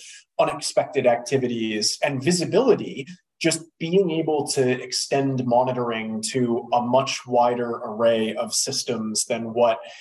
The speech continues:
an effective team of, you know, sort of twenty-four seven humans can, can monitor at the same time is definitely some value you're gonna be getting out of the A I space in, uh, in I C S cybersecurity. That said, I definitely wanna back it up with, um,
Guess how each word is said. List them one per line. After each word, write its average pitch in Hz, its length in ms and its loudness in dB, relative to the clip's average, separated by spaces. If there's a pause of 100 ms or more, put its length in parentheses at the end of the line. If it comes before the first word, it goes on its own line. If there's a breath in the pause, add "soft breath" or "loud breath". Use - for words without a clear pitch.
(220 loud breath)
an 143 100 0
effective 135 420 -2
team 117 460 0
of, 110 240 -2
you 127 80 -2
know, 117 60 0
sort - 260 0
of - 140 -12
twenty-four 127 320 0
seven 110 480 -2 (100)
humans 131 460 2
can, 123 280 -4
can 123 220 -2
monitor 117 460 2
at 113 100 0
the - 80 -8
same 110 300 -4
time 110 420 0 (400 loud breath)
is 139 320 -4
definitely 127 520 -2
some 110 220 -4
value 104 320 4
you're 101 140 -4
gonna 104 140 -4
be 107 80 -4
getting 101 240 -2
out 101 80 2
of 98 60 -4
the 101 140 0
A 101 120 2
I 98 80 4
space - 720 -2
in, 98 320 -6 (240)
uh, 95 240 4 (100)
in 110 120 -2
I 92 100 0
C 101 180 -2
S - 140 -2
cybersecurity. 95 760 -4 (360 loud breath)
That 233 240 8
said, 214 200 10
I 139 100 10
definitely 170 440 6
wanna 139 260 6
back 131 340 6
it 123 100 2
up 117 240 4
with, 120 280 4 (480)
um, 120 320 4